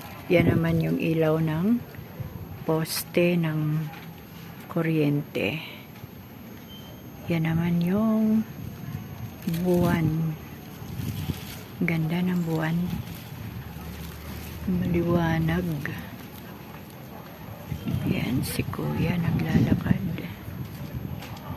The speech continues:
Isa pong magandang, magandang gabi sa inyong lahat, mga kaibigan ko.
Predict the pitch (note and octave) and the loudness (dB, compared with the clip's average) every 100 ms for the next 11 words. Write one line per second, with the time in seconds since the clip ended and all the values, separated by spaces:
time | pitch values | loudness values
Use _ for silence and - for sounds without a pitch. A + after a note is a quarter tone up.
0 | - - - - - - - G3+ G3 F#3+ | -10 -12 -12 -8 -8 -6 2 2 4 6
1 | F#3 F3+ F3 F3 E3+ G3 G#3 G#3 F#3 F3 | 6 6 4 4 4 6 8 8 8 6
2 | F3 F3 F3 E3+ G#3+ G3+ G3+ G3+ G3+ G3+ | 4 4 4 4 8 8 10 10 10 8
3 | - G#3 F3+ F3 F3 E3+ E3+ - E3+ E3+ | 6 4 4 4 4 2 2 2 2 2
4 | F3 D#3+ E3+ D#3+ E3+ E3+ E3+ D#3+ F#3 | 2 2 2 4 4 2 2 2 2